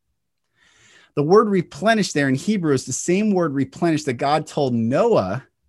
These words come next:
later on, a few chapters later, to be fruitful, multiply, and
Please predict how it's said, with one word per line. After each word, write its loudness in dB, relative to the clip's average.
later 0
on, 0
a -20
few -2
chapters -2
later, 0
to -2
be -2
fruitful, -4
multiply, -6
and -6